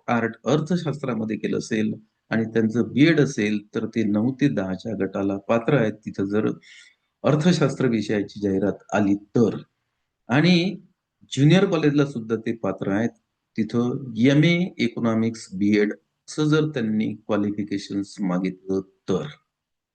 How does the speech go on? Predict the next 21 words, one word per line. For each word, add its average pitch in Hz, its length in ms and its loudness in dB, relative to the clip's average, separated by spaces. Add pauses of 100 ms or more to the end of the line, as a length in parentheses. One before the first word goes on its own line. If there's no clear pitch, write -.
(140)
हे 110 80 2
आपण 95 320 -4
इथं - 220 -6
लक्षात - 340 -8
घ्यायला 92 440 -12
पाहिजे. 87 380 -6 (480)
याचं 135 200 -2
सुद्धा 180 360 0
वर्कलोड 147 440 2 (140)
तसंच 151 280 -6
आहे. 131 180 -2 (440)
अर्थशास्त्राच्या 151 800 2
अकरावीला 135 760 -2 (640)
सहा 165 520 0
अध्यापन 147 600 -2 (400)
तासिका 107 420 -4
असतात 117 480 -6 (480)
आणि 113 140 -4
बारावीला 131 540 0
सुद्धा 107 440 -6
सहा 123 520 -6